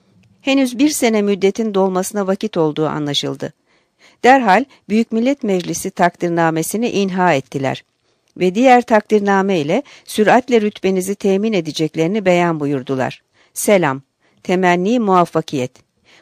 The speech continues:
Uşak, üç Eylül bin üç yüz otuz sekiz, bin dokuz yüz yirmi iki. İsmet. Gerçekten İzmir'e girdiğimiz vakit on iki günlük zaman dolmuş ve terfim yapılmıştı. Bu suretle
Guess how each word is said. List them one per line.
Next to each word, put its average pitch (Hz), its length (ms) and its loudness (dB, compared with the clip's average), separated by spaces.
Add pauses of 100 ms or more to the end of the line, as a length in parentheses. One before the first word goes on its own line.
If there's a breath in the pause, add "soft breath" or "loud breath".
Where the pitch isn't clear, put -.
Uşak, 226 500 0
üç 247 200 -4
Eylül 185 400 -2
bin 202 80 0
üç 214 200 -4
yüz 196 140 -4
otuz 180 240 -4
sekiz, 165 460 -6 (260 soft breath)
bin 202 160 0
dokuz 185 280 -4
yüz 165 100 -12
yirmi 156 260 -4
iki. 135 280 -8 (220)
İsmet. 143 380 -6 (1700 soft breath)
Gerçekten 220 680 2
İzmir'e 214 400 0
girdiğimiz 175 600 -2
vakit - 360 -8 (260 soft breath)
on 285 140 4
iki 254 200 -2
günlük 208 360 -2
zaman 185 440 2
dolmuş 175 440 0
ve 208 140 0
terfim 202 520 -2
yapılmıştı. 139 640 -6 (680 soft breath)
Bu 294 80 2
suretle 185 640 2